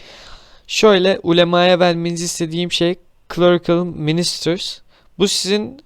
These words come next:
hem payetinizi, yani şöyle göstereyim, şuradaki payetinizi arttıracak. Ya legalizme ya mistisizme giderseniz o sizin seçeneğiniz.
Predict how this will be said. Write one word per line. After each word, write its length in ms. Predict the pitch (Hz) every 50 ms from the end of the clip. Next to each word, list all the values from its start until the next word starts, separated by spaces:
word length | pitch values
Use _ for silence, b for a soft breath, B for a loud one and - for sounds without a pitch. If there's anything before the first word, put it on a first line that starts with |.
| _ _ _
hem 260 | - - 185 196 208 196
payetinizi, 880 | - - 180 175 180 185 185 - - 165 156 139 131 135 147 165 - - _ _ _ _ - 139
yani 260 | 139 135 127 131 131
şöyle 380 | - - 147 139 131 127 123
göstereyim, 800 | - - - - - 147 - - - 147 127 120 127 139 156 165 - _ _ _ _ _ _ _
şuradaki 360 | - - 151 143 143 139 -
payetinizi 560 | - - 156 147 147 143 - 143 139 123 127
arttıracak. 840 | 131 135 147 151 - - 165 143 120 113 139 143 151 - - - -
Ya 80 | 143
legalizme 720 | 135 135 139 127 135 131 139 135 127 123 127 131 143 - -
ya 100 | 139 131
mistisizme 580 | 131 135 135 131 - - 139 135 127 131 131
giderseniz 680 | 117 127 127 131 139 147 - - 147 139 156 156 - -
o 60 | 139
sizin 220 | - - - 143
seçeneğiniz. 760 | 135 - 123 - - - 120 117 117 123 143 175 - - -